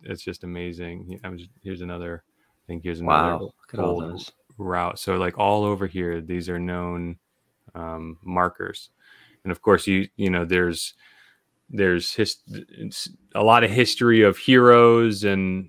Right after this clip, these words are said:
Speaker 1: and
Speaker 2: Mm-hmm.
Speaker 1: loss of life and things because, you know, flying can be pretty treacherous w-, back,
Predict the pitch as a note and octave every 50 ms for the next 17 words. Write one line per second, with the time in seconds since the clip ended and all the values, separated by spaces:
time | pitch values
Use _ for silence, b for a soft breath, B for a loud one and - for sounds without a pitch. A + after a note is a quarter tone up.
0 | - A2 G#2+ G2+ F#2+ F#2 A2 A2+ B2 B2+ - G2 A2 A2 A2+ A#2 A#2 A2 - -
1 | A2 G2+ F#2+ G#2 G#2+ G#2+ G#2+ G#2+ A2 G#2+ - - G#2 G2 F#2+ - G#2+ G2+ G2+ G2+
2 | G#2 G2 F#2+ F2+ F#2+ F2+ - - G2 F#2+ F#2 F2 F2 G2+ G2 F#2 F2+ E2+ - -
3 | G#2 G2 G2+ G2+ G2+ G2 F#2+ F#2+ - G2+ F#2+ F#2 F2+ - - G#2+ G2 F#2 - -
4 | G#2 F#2+ F#2 - - F#2+ F2 - - - G2 G2 G2 - - G2 F#2 F#2 -